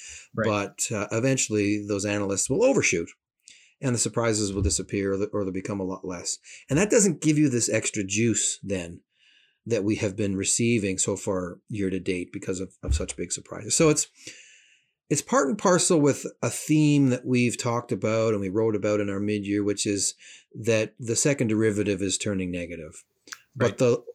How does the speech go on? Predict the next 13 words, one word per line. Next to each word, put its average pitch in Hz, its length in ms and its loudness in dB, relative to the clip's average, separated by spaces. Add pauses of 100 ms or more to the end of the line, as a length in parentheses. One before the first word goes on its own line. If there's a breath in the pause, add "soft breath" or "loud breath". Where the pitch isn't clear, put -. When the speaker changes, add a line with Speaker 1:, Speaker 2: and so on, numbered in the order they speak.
(120)
Speaker 2:
absolute 175 400 2
level 101 220 0
matters. 90 500 -6 (160)
So 131 260 0
we're 135 140 2
still 202 560 2 (140)
good. 143 460 4 (520 soft breath)
We're 135 120 2
just 156 220 2
not 135 440 0
good 131 260 6
and 110 380 0
accelerating. 95 680 0